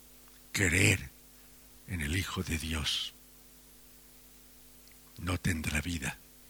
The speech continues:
sino que la ira de Dios estará sobre él. ¿En qué lado estamos?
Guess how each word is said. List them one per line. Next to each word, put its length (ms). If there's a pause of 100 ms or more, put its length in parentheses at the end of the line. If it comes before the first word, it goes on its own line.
(1000)
sino 360
que 120
la 160
ira 240
de 180
Dios 520 (1120)
estará 400
sobre 420
él. 80 (2250)
¿En 120
qué 140
lado 260
estamos? 560